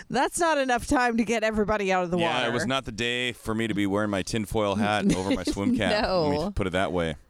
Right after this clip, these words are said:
Speaker 1: Ugh. But all in all, it was a really
Speaker 2: Part of
Speaker 1: fun
Speaker 2: the adventure.
Speaker 1: experience. Part of the adventure. Is there anything else? Anything you wanna talk about coming up, or?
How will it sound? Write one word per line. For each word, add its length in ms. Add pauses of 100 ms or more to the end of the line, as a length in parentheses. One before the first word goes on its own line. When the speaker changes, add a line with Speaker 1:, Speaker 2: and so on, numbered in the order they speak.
(120)
Speaker 1:
Ugh. 540 (100)
But 200
all 180
in 80
all, 220
it 20
was 160
a 60
really 200
Speaker 2:
Part 140
of 60
Speaker 1:
fun 80
Speaker 2:
the 100
adventure. 300
Speaker 1:
experience. 360
Part 200
of 60
the 120
adventure. 480
Is 140
there 100
anything 480 (440)
else? 440
Anything 580
you 80
wanna 140
talk 140
about 200
coming 240
up, 380
or? 380